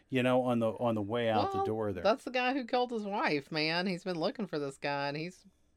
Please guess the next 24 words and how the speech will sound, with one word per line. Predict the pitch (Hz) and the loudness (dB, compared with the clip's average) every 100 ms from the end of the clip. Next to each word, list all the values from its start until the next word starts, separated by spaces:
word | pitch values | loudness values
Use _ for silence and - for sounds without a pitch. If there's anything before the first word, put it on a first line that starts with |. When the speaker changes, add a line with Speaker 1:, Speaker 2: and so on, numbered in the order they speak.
| _ - | _ -6
Speaker 2:
fuck-, | 151 180 - | -6 -6 -6
ready | 165 185 185 | -2 -2 -2
to | |
fuck | - 185 - | 2 0 0
this | 196 - | -10 0
guy | 208 220 220 285 | 4 4 4 4
up. | 196 | 8
Speaker 1:
Oh, | 180 | 10
no, | 170 123 | 10 6
I'm | 143 180 | 4 4
talking | 202 185 185 151 | 4 4 4 2
about, | 127 135 117 | 6 4 4
like, | 117 110 104 - | 4 2 2 -8
two | - 170 131 | -4 2 6
actors | 120 120 110 - 104 90 87 135 | 8 6 4 -2 -6 -6 -4 -2
and | 113 | 0
somebody | - 147 131 120 | 6 6 6 0
slammed | - 185 190 170 175 | 4 8 10 10 8
Speaker 2:
Oh. | 127 | 6
Speaker 1:
her | |
head | 131 123 | 8 8
into | 113 101 | 6 0
the | 104 | -2
wall. | 95 92 | 0 -2